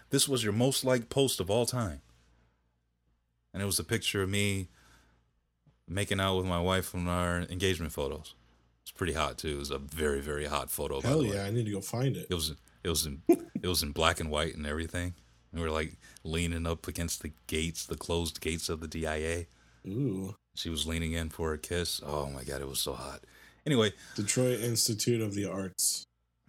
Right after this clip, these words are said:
Speaker 1: Yeah, D I A is Detroit Institute of Arts. Thank you. Uh, but th-, there, there is something there. They want to feel better. They, they want the attention. People want the attention. They want the likes, and that's why they share.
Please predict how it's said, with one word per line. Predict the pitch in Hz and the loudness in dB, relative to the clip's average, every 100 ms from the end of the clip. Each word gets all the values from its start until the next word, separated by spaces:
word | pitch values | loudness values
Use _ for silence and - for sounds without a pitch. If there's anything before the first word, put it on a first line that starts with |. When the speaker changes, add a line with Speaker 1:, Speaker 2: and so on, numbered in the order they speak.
| 110 | -6
Speaker 1:
Yeah, | 92 90 80 | 2 4 4
D | 87 | 2
I | 85 | 2
A | 80 80 82 | 2 2 2
is | 80 76 | 0 -4
Detroit | 82 - 78 | -4 -2 -2
Institute | 78 78 76 | -2 -4 -6
of | 73 | -6
Arts. | 73 76 - | -8 -8 -8
Thank | 80 78 | -10 -6
you. | 78 - - _ _ - - - | -8 -8 -18 _ _ -20 -18 0
Uh, | 95 95 90 90 - - _ _ _ _ _ _ _ _ _ _ _ _ _ _ _ _ _ _ _ _ _ - | 6 6 6 0 -16 -20 _ _ _ _ _ _ _ _ _ _ _ _ _ _ _ _ _ _ _ _ _ 2
but | 156 143 | 8 8
th-, | 143 113 | 6 -2
there, | 110 120 139 127 - - - - - | 2 8 8 6 -4 -12 -18 -18 -14
there | 117 101 135 147 | -6 6 8 8
is | 143 | 8
something | - - 135 - 107 92 | 6 6 2 2 0 2
there. | 87 85 85 - | 4 4 2 0
They | 92 95 98 95 | -2 0 2 2
want | 92 117 127 | 4 4 4
to | 110 | 0
feel | - 101 | 2 0
better. | 87 82 78 78 80 | 0 0 0 2 0
They, | 78 80 80 | -2 -2 -2
they | - 82 | -2 -2
want | 82 95 123 120 | 0 2 2 2
the | 110 | 0
attention. | 101 - 76 - 82 | 0 -4 -4 -4 -4
People | 98 92 85 | -4 -2 0
want | 85 104 | 0 0
the | 117 | 2
attention. | 101 - 80 - 87 87 - - - | 0 0 -4 -2 -2 -6 -14 -20 -4
They | 90 | -2
want | 82 90 123 | 2 2 2
the | - | 0
likes, | 95 78 80 85 - | 0 0 -2 -2 -4
and | 107 | 0
that's | 95 90 | 0 0
why | 90 87 | 0 -2
they | 85 | 0
share. | 82 - 127 80 - | 0 0 2 0 -2